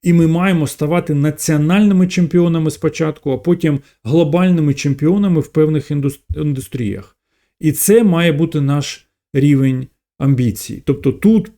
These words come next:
все починається тут, між вухами. Якщо ми взагалі з вами розуміємо, що нам, українцям,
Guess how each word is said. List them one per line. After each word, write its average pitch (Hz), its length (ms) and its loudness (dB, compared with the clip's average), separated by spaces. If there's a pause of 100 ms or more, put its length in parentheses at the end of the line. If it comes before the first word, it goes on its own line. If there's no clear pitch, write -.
(140)
все 277 300 -2
починається 220 640 0
тут, 220 300 -2
між 147 200 0
вухами. 147 460 -2
Якщо 131 320 2
ми 202 380 4
взагалі 147 460 0
з 147 100 0
вами 165 640 2
розуміємо, 180 880 2
що - 220 -4
нам, 190 580 2
українцям, 170 1040 0